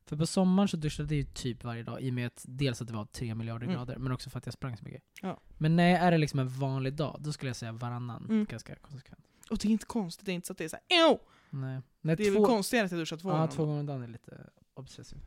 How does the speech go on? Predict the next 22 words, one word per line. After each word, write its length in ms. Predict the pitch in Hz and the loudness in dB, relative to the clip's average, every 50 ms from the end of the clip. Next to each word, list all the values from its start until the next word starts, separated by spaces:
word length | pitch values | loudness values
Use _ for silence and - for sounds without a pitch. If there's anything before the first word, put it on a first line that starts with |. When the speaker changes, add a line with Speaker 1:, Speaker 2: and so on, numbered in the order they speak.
| - - - - - | -16 -18 -20 -16 -12
Speaker 1:
Men 120 | - 147 | -8 -8
det 60 | 165 220 | -6 -6
är 40 | |
okej. 160 | - - - - _ _ _ _ _ - - - - - _ _ _ _ _ _ 156 147 | -8 -10 -14 -20 _ _ _ _ _ -20 -20 -20 -20 -20 _ _ _ _ _ _ -6 -6
Eh, 200 | 147 143 143 143 | -4 -4 -6 -2
på 160 | - - - | 0 0 0
tal 240 | - 196 269 320 339 | 4 4 4 6 6
om 80 | 311 | 6
att 100 | 285 175 | 4 4
duscha, 360 | 147 143 - - 135 - - - _ _ - - | 2 0 0 -2 -6 -8 -10 -12 _ _ -20 -20
föredrar 500 | - - - 160 151 147 143 175 208 220 | -10 -4 -2 -2 -2 -2 -2 -2 -2 -2
hen 200 | 175 160 143 143 | -2 -2 -4 -4
att 100 | 139 143 | -6 -6
duscha 240 | 147 139 - 139 131 | -8 -10 -8 -8 -8
på 100 | - 143 | -6 -4
morgonen 340 | 139 135 131 131 131 131 | -4 -2 -2 -2 -2 -2
eller 120 | 127 131 135 | -2 -4 -6
kvällen? 360 | - - 175 147 - - 147 | -4 -4 -2 -2 -4 -6 -4
Båda 300 | 147 165 160 147 165 - | 0 0 2 2 0 -2
på 160 | - - - | -4 -6 -8
dig 140 | 139 - - | -8 -6 -8
då? 100 | - 151 | -8 -6